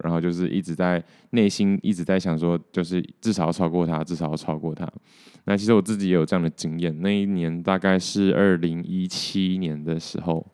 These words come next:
吗？好像没有这么老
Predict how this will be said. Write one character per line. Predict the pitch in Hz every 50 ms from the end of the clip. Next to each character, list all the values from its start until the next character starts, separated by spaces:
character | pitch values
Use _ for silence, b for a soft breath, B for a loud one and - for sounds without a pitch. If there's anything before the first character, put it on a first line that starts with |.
| _ -
吗？ | - 110 113 113 120 - b b b b b b b b b b b b b b b b b b b b _ _ _ _ _ _
好 | - - 95
像 | 92 107 117 117 113 107 107 104 98
没 | 95 92 90
有 | 92 95
这 | 85 101 98
么 | 92 87
老 | 82 82 78 -